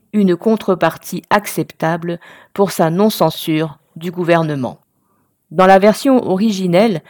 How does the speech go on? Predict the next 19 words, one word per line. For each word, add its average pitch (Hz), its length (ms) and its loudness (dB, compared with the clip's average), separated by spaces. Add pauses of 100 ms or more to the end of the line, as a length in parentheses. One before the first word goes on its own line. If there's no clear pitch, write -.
(360)
l'économiste 208 760 2
Gabriel 156 640 0
Zuckman 160 680 -4 (340)
préconisait 214 640 2
que, 165 260 -2
à 156 140 -2
partir 185 560 -2
d'un 151 140 -2
patrimoine 185 600 0
de 160 160 -2
cent 165 280 -2
millions 180 560 -2
d'euros, 160 480 -2 (480)
les 202 100 4
grandes 247 320 4
fortunes 196 640 -2 (160)
payent 170 400 4
chaque - 320 -2
année 202 340 2